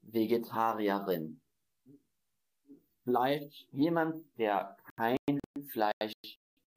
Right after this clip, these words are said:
isst, ist Vegetarier oder Vegetarierin. Ich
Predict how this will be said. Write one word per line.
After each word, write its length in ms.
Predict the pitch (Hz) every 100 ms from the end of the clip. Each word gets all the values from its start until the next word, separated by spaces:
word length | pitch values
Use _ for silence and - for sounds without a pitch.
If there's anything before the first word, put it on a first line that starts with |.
| _
isst, 480 | 214 233 226 233 - _ _ _ _ _ _ _ _ _ _ _ -
ist 500 | 110 107 107 - - _ - -
Vegetarier 1080 | 117 107 - 98 98 156 165 156 143 143 143 - _ _ _ -
oder 580 | 117 120 113 117 117 - _ -
Vegetarierin. 1000 | 113 104 107 - 101 104 95 95 95 82 - _ _ _ _ _ _ _ _ _ _ _ _ _ _ _ _ _ _ _ _ _ _ _ _ _ _
Ich 400 | 233 247 262 -